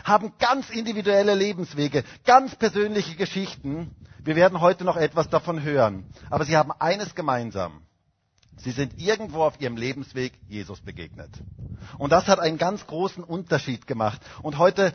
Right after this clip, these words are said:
möchten wir uns eine Person aus der Bibel kurz anschauen, die auch Jesus begegnete und deren Leben total verändert wurde und die daraufhin getauft wurde. Und es war eine sehr hochgestellte Persönlichkeit,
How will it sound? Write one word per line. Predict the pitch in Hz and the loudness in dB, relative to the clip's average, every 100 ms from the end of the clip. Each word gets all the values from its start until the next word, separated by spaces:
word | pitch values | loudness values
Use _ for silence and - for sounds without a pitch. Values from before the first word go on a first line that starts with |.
| - | -4
möchten | 165 185 180 | -6 -4 -4
wir | 175 | -8
uns | |
eine | - 170 180 | -2 -4 0
Person | 170 175 196 | -4 -2 -4
aus | 180 | -2
der | 165 | -2
Bibel | - 220 208 | -4 -2 -2
kurz | - 156 - | -2 -6 -4
anschauen, | 147 113 165 160 165 - - | -6 0 4 4 2 -10 -12
die | 170 - | -4 2
auch | 208 | 2
Jesus | - 151 147 147 | 2 -4 -4 -4
begegnete | - 139 139 131 147 151 170 170 - | -6 -4 -4 -4 -6 -2 -2 -2 -10
und | 156 156 | -8 2
deren | 170 165 | 2 2
Leben | 165 196 185 | -2 -2 -8
total | - 170 165 180 214 | -10 -10 -2 2 2
verändert | 196 160 160 156 135 131 | 0 -2 0 4 2 2
wurde | 127 139 135 - - | 0 2 0 -6 -10
und | 156 | -6
die | 160 | -2
daraufhin | - 165 156 165 160 | 2 4 4 -2 -6
getauft | 170 - 139 135 - | -6 2 4 4 2
wurde. | 113 107 104 - - | -6 -4 -4 -8 -8
Und | 156 | -2
es | 175 185 | 0 4
war | |
eine | 185 196 180 | 2 2 2
sehr | 190 160 | 2 2
hochgestellte | 220 262 - 170 139 139 127 | 0 -4 -6 0 2 2 0
Persönlichkeit, | 147 131 156 165 - 170 | -4 -4 -6 -6 0 2